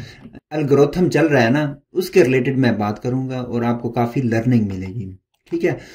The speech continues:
तो वीडियो को स्टार्ट करते हैं। ये मेरा चैनल है ओएक्सटी टेक, तो इसको सब्सक्राइब कर लीजिए, ठीक है, ये मेरी छोटी सी रिक्वेस्ट है। और यार, एक कमेंट्स आ रहे थे कि आपने वीडियो डिलीट कर दी है, जो मैंने दो दिन पहले अपलोड की थी हमजा ताहिर पे, ठीक है।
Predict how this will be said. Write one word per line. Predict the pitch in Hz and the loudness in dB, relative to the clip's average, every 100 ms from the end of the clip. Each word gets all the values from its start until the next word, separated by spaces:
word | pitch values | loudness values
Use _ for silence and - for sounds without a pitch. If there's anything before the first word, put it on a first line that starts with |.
| - _ - | -20 _ -8
तो | 147 | 0
वीडियो | 135 175 | 4 6
को | 196 | 6
स्टार्ट | - 139 127 | 4 0 -2
करते | 143 139 156 | -2 -4 -4
हैं। | 156 151 127 _ _ _ _ _ _ - - 120 | -6 -6 -10 _ _ _ _ _ _ -20 -12 -2
ये | 160 | 2
मेरा | 170 | 4
चैनल | 156 120 123 143 | 4 2 2 2
है | 139 | 2
ओएक्सटी | 135 - 139 | 2 -2 -6
टेक, | 165 165 - - _ | -4 -4 -12 -20 _
तो | 139 | -6
इसको | 139 - 156 | -6 0 -2
सब्सक्राइब | 127 - 135 139 139 | -2 -4 0 0 0
कर | 110 | -2
लीजिए, | 101 95 101 | -2 -6 -8
ठीक | 135 143 | -6 -2
है, | 147 | 0
ये | 139 | 2
मेरी | 139 131 | 2 0
छोटी | 131 | -2
सी | 143 165 | -2 -4
रिक्वेस्ट | 139 143 143 | -4 -4 -4
है। | 156 | -6
और | 139 - 147 | -6 -4 -2
यार, | 143 165 165 | 2 2 4
एक | 180 180 175 | 2 0 0
कमेंट्स | 165 - 143 147 185 180 | 0 0 0 0 0 0
आ | 151 | 2
रहे | 143 143 | 2 0
थे | 160 | -2
कि | 160 | 0
आपने | 135 143 151 147 | 0 -2 0 2
वीडियो | 139 147 165 165 - - - _ _ _ 139 | 2 4 2 2 -4 -20 -20 _ _ _ -4
डिलीट | 135 180 - | 6 6 8
कर | 151 110 | 2 2
दी | 104 104 | 2 0
है, | 98 101 - 123 | -2 -6 -12 -6
जो | 123 135 | 0 4
मैंने | 135 131 135 143 | 4 4 4 4
दो | 131 127 | 4 4
दिन | 127 | 4
पहले | 123 123 120 | 4 4 4
अपलोड | 117 107 104 | 2 0 0
की | 113 | 0
थी | 127 | 2
हमजा | 120 123 127 | 2 2 2
ताहिर | 120 123 110 101 | 0 0 0 -2
पे, | - 95 | -8 -12
ठीक | - 165 165 | -8 -4 -2
है। | 143 | -4